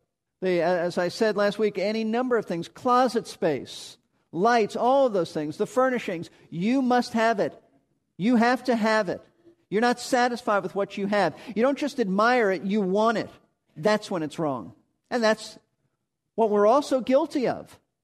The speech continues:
And that's why this commandment is so devastating. Secondly, we are forbidden to covet our neighbor's wife, meaning that if we are dissatisfied with the person we're married to and wish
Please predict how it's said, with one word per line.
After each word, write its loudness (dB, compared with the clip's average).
And -2
that's 0
why 2
this -4
commandment -2
is -6
so -2
devastating. -4
Secondly, -2
we 2
are 2
forbidden 0
to -8
covet 0
our 0
neighbor's 0
wife, 0
meaning -4
that 2
if -4
we 2
are 4
dissatisfied 0
with -6
the -6
person -4
we're 0
married 0
to -2
and -4
wish -2